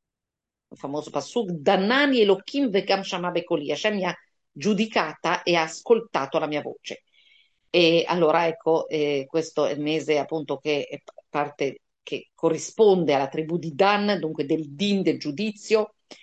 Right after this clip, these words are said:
e però come allora Dinah che Hashem, eh, che, mm, Lea ha detto su Dan, eh, che Hashem l'ha,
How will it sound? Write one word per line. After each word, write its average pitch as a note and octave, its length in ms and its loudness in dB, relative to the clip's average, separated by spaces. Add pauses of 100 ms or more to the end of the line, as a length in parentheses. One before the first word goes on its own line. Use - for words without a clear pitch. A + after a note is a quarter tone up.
(520)
e D#3+ 420 4
però E3 240 4
come G#3 260 4
allora F#3 340 4
Dinah E3+ 400 -4
che - 160 -2
Hashem, D3+ 240 -4
eh, C#3 500 -2
che, D3+ 260 -2
mm, D#3 140 -6 (100)
Lea F3 280 4
ha D#3+ 80 2
detto E3+ 420 -2 (280)
su - 240 -14
Dan, F3+ 420 0
eh, C#3+ 540 -2
che - 180 0
Hashem D3 380 -2
l'ha, D3+ 280 0